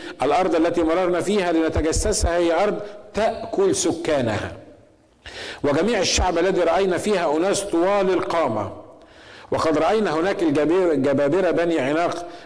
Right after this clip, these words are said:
من الجبابرة، فكنا في أعيننا كالجراد، وهكذا كنا في إيه؟ في أعينهم." خلي بالكم، لو إحنا هندق في كل كلمة قريناها هتشوف الكذب بتاع الناس دول.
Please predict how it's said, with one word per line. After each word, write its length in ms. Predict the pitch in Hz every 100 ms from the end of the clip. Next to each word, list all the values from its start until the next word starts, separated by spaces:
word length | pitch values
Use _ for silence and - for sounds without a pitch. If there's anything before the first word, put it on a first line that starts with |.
| -
من 160 | 135 151
الجبابرة، 680 | 143 135 135 135 127 107 90 - - - - -
فكنا 520 | - - 254 202 160
في 240 | 160 156
أعيننا 480 | 139 160 214 175 156
كالجراد، 560 | 135 156 147 180 214 - - - -
وهكذا 500 | 131 143 151 180 160
كنا 360 | 151 185 165
في 140 | 135 160
إيه؟ 380 | 135 147 143 127 - - -
في 200 | - 147
أعينهم." 380 | 120 123 120 104
خلي 240 | - 180
بالكم، 320 | 165 160 151 - - -
لو 160 | 135
إحنا 240 | 165 151 127
هندق 300 | 135 - 127
في 80 | 101
كل 220 | 160 143
كلمة 260 | 160 147
قريناها 600 | 131 131 160 160 160 160 - - - -
هتشوف 400 | 127 - 190 151
الكذب 400 | - 165 131 123
بتاع 260 | - 123
الناس 260 | 123 127 104
دول. 220 | 117